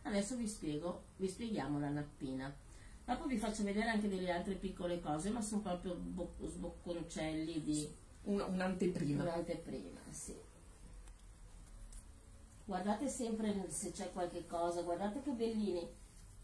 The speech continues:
Speaker 1: questi tea light per una seratina.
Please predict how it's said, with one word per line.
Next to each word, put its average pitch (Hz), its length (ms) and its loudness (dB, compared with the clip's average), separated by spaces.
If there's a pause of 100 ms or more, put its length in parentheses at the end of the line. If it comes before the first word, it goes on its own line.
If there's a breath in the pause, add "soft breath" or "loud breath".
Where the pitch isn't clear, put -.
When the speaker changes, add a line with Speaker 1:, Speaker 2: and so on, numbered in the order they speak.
(140)
Speaker 1:
questi 202 400 0
tea 180 160 -4 (240)
light 156 360 -2 (220)
per 170 200 -6
una 156 180 0
seratina. 143 840 -2